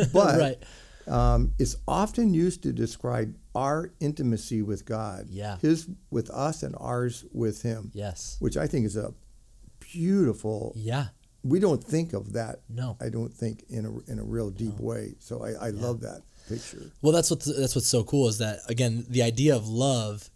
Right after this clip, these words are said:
Speaker 1: is that you have this, and, and you can see this even in the worldly concepts, 'cause nobody thinks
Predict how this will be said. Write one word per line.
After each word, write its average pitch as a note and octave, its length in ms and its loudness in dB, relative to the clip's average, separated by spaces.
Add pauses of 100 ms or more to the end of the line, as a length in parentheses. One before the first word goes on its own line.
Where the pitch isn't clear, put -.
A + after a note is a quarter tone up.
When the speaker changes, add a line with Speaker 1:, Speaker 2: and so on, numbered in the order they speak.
Speaker 1:
is A2 300 -6
that A2+ 220 -8
you G#2+ 500 -6 (280)
have B2 420 -2 (120)
this, - 520 -4 (300)
and, B2+ 160 -2
and C3+ 120 0
you F3 80 4
can F#3+ 140 2
see C4 180 4
this E3 240 4
even D3 260 2
in A#2+ 120 2
the A#2 100 0
worldly F3 300 2
concepts, G#2+ 520 -4
'cause B2+ 200 0
nobody D#3 560 4
thinks - 540 0